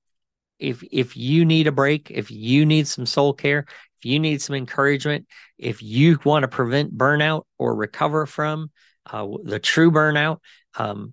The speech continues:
please consider this retreat. Um, God bless you. Keep fighting the good fight. Know that you're not alone. Know that you're seen. Know that you're heard.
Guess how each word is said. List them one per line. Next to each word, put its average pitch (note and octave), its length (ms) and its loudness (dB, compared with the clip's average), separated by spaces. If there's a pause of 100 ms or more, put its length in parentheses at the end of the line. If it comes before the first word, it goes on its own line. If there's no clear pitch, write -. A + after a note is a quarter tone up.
(100)
please C#3+ 440 2 (100)
consider C#3 440 0
this A#2+ 260 -2
retreat. A2 540 -8 (540)
Um, G#2+ 520 -8
God D3+ 240 0
bless C3+ 320 2
you. - 160 -4 (580)
Keep E3 400 0
fighting C#3+ 440 0
the B2+ 100 0
good A#2+ 240 0
fight. A#2+ 420 -6 (580)
Know C#3 340 2
that D#3+ 180 2
you're C3 160 0
not B2 200 -2
alone. A2 460 -8 (100)
Know B2 360 2
that D#3+ 160 2
you're B2+ 180 2
seen. G#2+ 600 -8
Know C#3 360 4
that C#3+ 180 2
you're A#2 180 0
heard. A2 280 -6